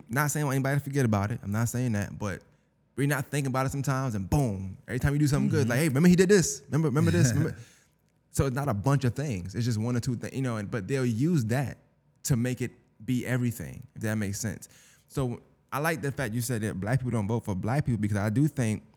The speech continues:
Speaker 1: even though you're the first black D A, we had first black before in political or in, in them kind of roles, right? And I think because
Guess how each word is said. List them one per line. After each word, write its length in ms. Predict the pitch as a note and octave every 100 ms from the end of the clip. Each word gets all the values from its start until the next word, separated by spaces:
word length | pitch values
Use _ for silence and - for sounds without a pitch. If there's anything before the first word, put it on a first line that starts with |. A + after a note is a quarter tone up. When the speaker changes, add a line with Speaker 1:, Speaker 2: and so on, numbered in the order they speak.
| _ _ _ -
Speaker 1:
even 160 | E3+ F3+
though 60 |
you're 140 | C3+ C3+
the 80 | G#2
first 280 | A#2+ A2
black 220 | G2+ F2+ -
D 160 | D#2+
A, 240 | G#2+ - - - _ _ _ _ _ _ _ _ _ -
we 80 | C3+
had 300 | G#2 A#2 -
first 280 | A#2+ A2
black 300 | G#2 B2 -
before 400 | G2 G2 F2+ - - _ -
in 160 | C#3+
political 560 | C#3 A#2+ C3+ B2 A#2 A2
or 180 | G#2+ G#2
in, 180 | B2 -
in 80 | A#2+
them 120 | A#2+
kind 200 | B2 A2+
of 80 | G2+
roles, 320 | A2 B2+ F#2
right? 260 | G2+ G#2+ - - _ _ _ -
And 120 | B2
I 120 | A2
think 480 | G#2+ B2+ A#2 - -
because 840 | A2 - C3+ B2 A2+ A2 F#2+ -